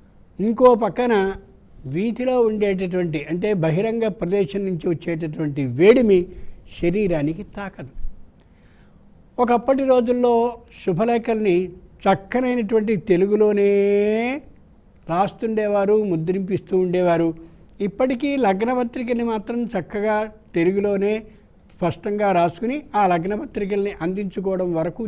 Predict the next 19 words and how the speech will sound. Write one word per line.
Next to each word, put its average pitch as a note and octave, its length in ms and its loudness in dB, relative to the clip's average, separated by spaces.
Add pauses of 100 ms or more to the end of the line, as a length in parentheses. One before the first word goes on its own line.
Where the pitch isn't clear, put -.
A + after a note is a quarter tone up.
చేసుకుంటున్నారు, F3+ 640 -4
అంతవరకు F#3+ 480 -4
సంతోషం. C#3 540 -8 (640)
దాంట్లో A#3 680 2
చివరిలో A3+ 640 0
ఓ G#3+ 40 -2
మాట F3 300 -2
ఉంటుంది, D#3 300 0 (540)
"మదర్పిత G3 640 2
చందన A3+ 720 0 (120)
తాంబూలాది A3 800 2
సత్కారములను F#3 960 -2
స్వీకరించి" F3 960 -2
అని E3+ 100 -8
ఉంటుంది. B2+ 260 -14 (1700)
ఎక్కడైనా C4+ 500 4
సరే G#3 440 2 (480)
చేయాల్సింది G#3 520 0
ఏమిటంటే, E3+ 680 0